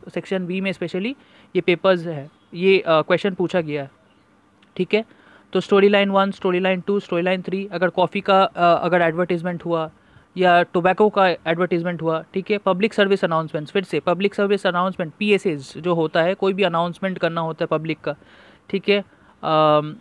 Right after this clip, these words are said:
कोई भी, अ, पोस्टमैन का या कोई भी चीज़ का है, कोई भी अनाउंसमेंट, कोई भी चीज़ का अनाउंसमेंट, अगर कोई चीज़ को इंपॉर्टेंट चीज़ है, अनाउंसमेंट का मतलब यही होता है कि कोई चीज़ को इन्फॉर्म करना होता है, ठीक है।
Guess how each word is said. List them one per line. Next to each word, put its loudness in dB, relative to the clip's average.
कोई 2
भी, 0
अ, 2
पोस्टमैन -2
का 2
या 0
कोई -2
भी -6
चीज़ -6
का 2
है, 0
कोई 2
भी 2
अनाउंसमेंट, 0
कोई 0
भी -2
चीज़ -6
का 0
अनाउंसमेंट, -6
अगर 0
कोई 0
चीज़ -8
को -4
इंपॉर्टेंट 0
चीज़ -4
है, -6
अनाउंसमेंट -4
का 0
मतलब -2
यही -2
होता -2
है -2
कि -12
कोई -2
चीज़ -8
को -6
इन्फॉर्म -2
करना -6
होता -12
है, -12
ठीक -12
है। -10